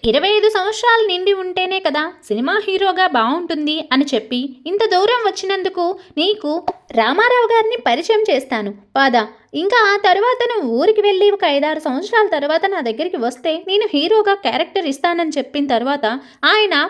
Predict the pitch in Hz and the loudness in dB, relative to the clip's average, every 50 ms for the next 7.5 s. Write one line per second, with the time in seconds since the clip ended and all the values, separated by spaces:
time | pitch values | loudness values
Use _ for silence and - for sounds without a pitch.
0 | - - 277 254 277 370 466 508 494 508 508 427 415 392 359 392 403 403 - 349 | 0 0 0 0 0 0 0 0 2 2 2 2 2 0 2 0 0 -2 -2 -4
1 | 339 349 320 320 370 - - - - 330 339 381 359 294 254 - - 254 269 311 | -2 -2 -2 -4 -4 -6 -4 -2 0 0 2 2 2 2 0 -2 -6 -4 -4 -4
2 | - - - - - 320 320 320 - 440 392 330 302 254 247 339 466 247 466 440 | -6 -8 -8 -2 0 0 0 2 2 2 2 4 2 2 2 0 2 4 4 4
3 | 440 440 - 294 233 214 202 190 180 180 202 254 349 480 523 - 508 508 508 508 | 4 2 -2 0 0 0 0 -2 -4 -4 -2 -2 -2 -2 -2 -4 -4 -4 -6 -8
4 | - _ - 214 240 427 466 - 523 523 508 494 480 466 440 415 440 453 440 247 | -10 _ -4 -2 0 0 0 0 2 2 2 4 4 4 4 4 2 2 0 -2
5 | 190 214 220 247 - - 508 508 494 453 - 453 466 466 440 440 427 440 427 415 | -2 -2 -2 -2 -2 -4 -4 -2 -4 -4 -2 0 2 2 2 0 0 0 0 0
6 | 403 392 359 370 392 - 262 233 269 339 427 453 - 453 440 440 427 415 403 381 | 0 -2 -4 -8 -8 -6 -6 -4 0 0 0 2 2 2 2 2 0 -2 -2 -2
7 | 370 370 381 359 311 277 285 285 285 302 | 0 0 0 -2 -2 -2 -2 -2 -2 -4